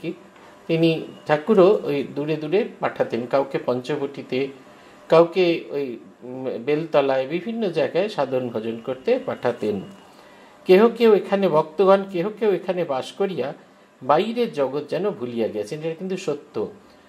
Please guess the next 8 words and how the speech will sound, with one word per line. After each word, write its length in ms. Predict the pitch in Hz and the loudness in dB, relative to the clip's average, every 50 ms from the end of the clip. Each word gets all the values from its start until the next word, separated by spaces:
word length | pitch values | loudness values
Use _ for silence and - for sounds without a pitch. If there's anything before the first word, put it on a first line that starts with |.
| _ - - | _ -20 -6
শ্যামলাতাল 680 | - - 160 160 170 180 185 180 180 190 180 180 170 147 | -2 0 0 2 2 2 2 2 2 0 -2 -2 -2 -4
আশ্রমে 420 | 143 151 - - - 170 165 165 | -4 -4 -4 -4 -6 -4 -4 -4
যখন 280 | 151 156 151 - 165 156 139 131 | -6 -8 -8 -8 -10 -10 -8 -10
গিয়েছি 260 | 143 143 143 - 156 | -10 -10 -10 -12 -12
প্রথমবার, 520 | - - 120 117 - 170 160 156 131 131 131 - | -12 -12 -12 -6 -6 -6 -4 -2 -4 -6 -6 -8
তখন 260 | - 131 - - 143 143 - | -12 -14 -12 -12 -12 -8 -6
তো 180 | 170 160 143 - | -6 -6 -6 -6
আমি 260 | 131 135 139 139 131 | -8 -10 -10 -10 -12